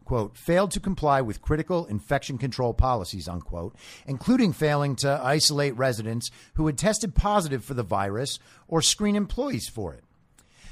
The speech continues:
Miss James's report was sur-, sure to inspire more questions about the handling and performance of the state's nursing homes in the early stages of the pandemic. Indeed, on Thursday,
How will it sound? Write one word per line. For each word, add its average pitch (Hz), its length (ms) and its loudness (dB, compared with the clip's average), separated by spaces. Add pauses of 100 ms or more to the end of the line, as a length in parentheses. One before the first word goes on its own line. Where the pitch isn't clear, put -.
(120)
Miss 165 180 2
James's 160 380 4
report 147 560 0
was 120 160 -2
sur-, - 420 0 (140)
sure 220 320 4
to 175 160 2
inspire 127 420 2
more 147 240 0
questions 127 480 2
about 110 240 -2
the 101 60 -4
handling 170 360 2
and 117 80 -2
performance 170 480 0
of 90 80 -6
the 104 60 -8
state's - 380 -2
nursing 135 400 0
homes 92 360 -6 (400)
in 135 140 0
the 135 80 -2
early 135 320 0
stages 104 380 -2
of - 60 -12
the 117 100 -4
pandemic. 117 580 0 (240)
Indeed, 151 300 0
on 156 180 4
Thursday, 120 580 2